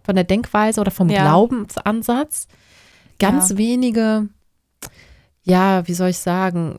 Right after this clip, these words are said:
Speaker 1: ähm, identifizieren sich wirklich mit der, mit dem Christentum so richtig,
Speaker 2: Mhm.
Speaker 1: dass, ähm, sie genau wissen, ja, man muss ja nicht so viel Wissen haben, ne? Und jeder kann ja seine Religion selbst, äh, so ausführen, wie er möchte.
Speaker 2: Ja.
Speaker 1: Aber sie,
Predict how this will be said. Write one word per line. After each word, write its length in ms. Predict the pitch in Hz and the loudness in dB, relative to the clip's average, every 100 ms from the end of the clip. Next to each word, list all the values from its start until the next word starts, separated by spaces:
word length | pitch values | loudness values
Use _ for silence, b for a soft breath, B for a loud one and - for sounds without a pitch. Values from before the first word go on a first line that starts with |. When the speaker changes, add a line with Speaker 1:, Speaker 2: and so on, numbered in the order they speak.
| - | -4
Speaker 1:
ähm, 480 | 170 165 165 165 - | -2 -2 -2 -6 -4
identifizieren 760 | 196 202 190 - 170 - 208 196 | -2 0 -2 -6 -4 -2 0 0
sich 260 | 190 - | -4 -4
wirklich 360 | 185 - 185 - | -6 -4 -4 -2
mit 140 | 180 _ _ - - - | -4 _ _ -18 -18 -6
der, 500 | 180 170 165 165 165 - | -2 -2 -2 -4 -6 -4
mit 140 | 185 | -4
dem 100 | 175 | -2
Christentum 560 | 170 196 - 202 - 240 | -6 -8 -12 -14 -8 -4
so 100 | 233 | -2
richtig, 560 | 185 208 - 202 202 196 | -2 -4 -2 -2 0 0
Speaker 2:
Mhm. 40 | |
Speaker 1:
dass, 360 | 196 220 233 - | 0 -2 -4 -6
ähm, 640 | 185 180 180 175 180 175 175 | -4 -2 -2 -4 -8 -12 -12
sie 100 | - | -6
genau 380 | 180 175 175 185 | -4 0 0 0
wissen, 560 | 175 - 180 180 175 170 _ _ _ | 0 0 0 0 -2 -6 _ _ _
ja, 60 | 147 | 0
man 140 | 170 | 0
muss 120 | 190 | 2
ja 100 | 180 | 2
nicht 160 | 160 - | 0 0
so 100 | 160 | -6
viel 200 | 175 156 | -6 -4
Wissen 240 | 185 160 | -2 0
haben, 300 | 143 143 139 | 0 0 -2
ne? 180 | 156 185 | -2 -2
Und 140 | 170 | -2
jeder 160 | 165 160 | -2 -4
kann 160 | 170 165 | -2 -4
ja 80 | |
seine 240 | 160 160 156 | -2 -4 -4
Religion 460 | 160 151 160 156 | -4 -4 -4 -4
selbst, 420 | - 147 - - - | -4 -6 -6 -10 -4
äh, 180 | 156 151 | -4 -2
so 180 | 170 | 0
ausführen, 440 | 147 151 - 165 160 | 0 -2 -4 -6 -6
wie 80 | 156 | -6
er 140 | 156 | -4
möchte. 320 | 165 170 214 214 B | -4 -2 -4 -6 B
Speaker 2:
Ja. 260 | 226 208 208 | -2 -2 0
Speaker 1:
Aber 260 | 190 196 | 0 0
sie, 240 | 180 185 | -2 -6